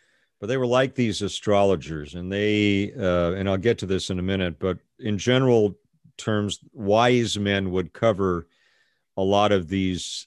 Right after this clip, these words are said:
uh, different, uh, skills and a lot of these different disciplines. So these as-,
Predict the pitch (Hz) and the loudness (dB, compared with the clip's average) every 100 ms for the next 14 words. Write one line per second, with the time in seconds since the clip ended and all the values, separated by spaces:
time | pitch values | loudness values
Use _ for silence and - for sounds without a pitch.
0 | - 87 82 98 92 - 90 80 _ _ | -6 -4 -2 -2 -2 -4 -6 -6 _ _
1 | - 87 82 76 _ _ _ _ _ - | -10 -6 -6 -8 _ _ _ _ _ -12
2 | - 113 87 67 - - _ _ _ _ | -2 0 0 -4 -14 -20 _ _ _ _
3 | 90 95 98 98 90 92 80 92 90 - | -8 -2 2 0 0 -4 -6 -8 -10 -10
4 | 87 80 90 - 90 82 80 76 - - | -16 -10 -10 -10 -14 -14 -14 -16 -16 -8
5 | 117 165 180 165 110 | -6 -6 -8 -10 -12